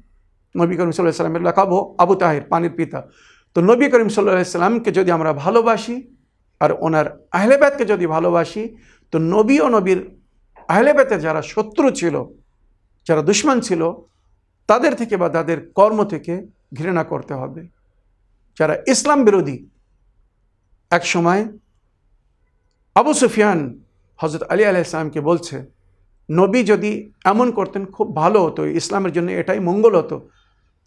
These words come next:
তখন হযরত আলী আলাইহিস সালাম আবু সুফিয়ানকে বললেন, তুমি কবে থেকে ইসলামের খায়রকা হলে?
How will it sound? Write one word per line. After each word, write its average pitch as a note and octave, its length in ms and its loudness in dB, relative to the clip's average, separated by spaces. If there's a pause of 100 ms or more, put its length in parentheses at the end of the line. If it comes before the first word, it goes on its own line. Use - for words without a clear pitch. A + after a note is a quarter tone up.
তখন E3+ 200 -2
হযরত E3+ 140 -2
আলী - 80 -4
আলাইহিস F3 220 0
সালাম F#3 440 -8 (1120)
আবু A3 160 2
সুফিয়ানকে F3+ 420 -2
বললেন, D#3 440 -2 (1120)
তুমি C#4+ 280 4
কবে A#3 220 4
থেকে G#3+ 560 -2
ইসলামের G3+ 480 0
খায়রকা G3 440 0
হলে? C#3 340 -6